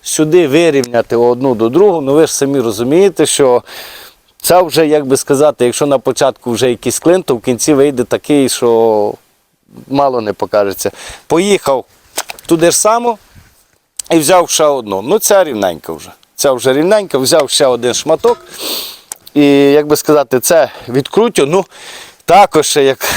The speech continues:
як спішу сказати, але розповісти все, ну, також ще одна є штуковина, що тут, якщо отаким варіантом ставити,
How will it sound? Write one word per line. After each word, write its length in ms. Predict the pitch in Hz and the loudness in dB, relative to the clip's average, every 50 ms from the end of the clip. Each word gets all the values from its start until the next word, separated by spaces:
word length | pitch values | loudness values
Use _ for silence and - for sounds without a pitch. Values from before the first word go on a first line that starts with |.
| - - - 117 | -6 -8 -8 -8
як 120 | 107 - | -4 -4
спішу 380 | - - - 151 147 - 160 - | -4 -2 -2 -2 0 0 0 0
сказати, 460 | - - 156 151 214 226 - - 131 | 0 0 0 2 2 0 2 2 2
але 360 | 127 127 123 120 117 113 117 | 2 2 2 2 0 0 0
розповісти 480 | 131 - - - 147 143 - - 190 170 | 0 -2 -2 0 0 0 2 2 0 0
все, 200 | 139 - 127 117 | 0 0 -2 -2
ну, 160 | 123 123 - - - - - - - - - - _ _ _ _ _ - _ _ _ - 120 - | -2 -4 -8 -8 -18 -20 -20 -20 -20 -20 -20 -20 _ _ _ _ _ -20 _ _ _ -12 -8 -2
також 400 | - 175 196 175 - 151 139 - | 2 2 2 2 2 0 -2 0
ще 260 | - - 175 185 185 | 0 0 0 0 0
одна 400 | 123 151 143 131 127 156 165 160 | 0 0 -2 -2 0 0 0 2
є 240 | 151 147 151 147 131 | 2 2 0 0 -2
штуковина, 760 | - - - - 165 143 - 165 147 127 117 110 101 101 98 | -4 -6 -2 -2 -2 0 0 0 0 0 0 -2 -2 -2 -2
що 400 | - - - 143 139 131 127 113 - - - | -2 -2 0 2 2 2 2 0 -4 -8 -2
тут, 320 | - 226 269 294 - - - - - - | 0 0 0 0 -2 -4 -8 -8 -8 -4
якщо 460 | 127 139 156 - - - - 175 151 123 | 0 0 0 0 0 -2 0 0 2 2
отаким 540 | 131 123 - 156 151 - - 185 165 143 131 | 0 -2 -2 -2 -4 -2 -4 -4 -4 -2 -2
варіантом 680 | 131 131 131 156 202 254 277 247 - - 135 110 98 | 0 0 2 2 0 0 -2 -4 -4 -4 -4 -4 -4
ставити, 680 | - - - 151 135 120 110 107 98 85 - 98 90 | -6 -4 -2 -2 0 0 0 -2 -4 -4 -4 -8 -8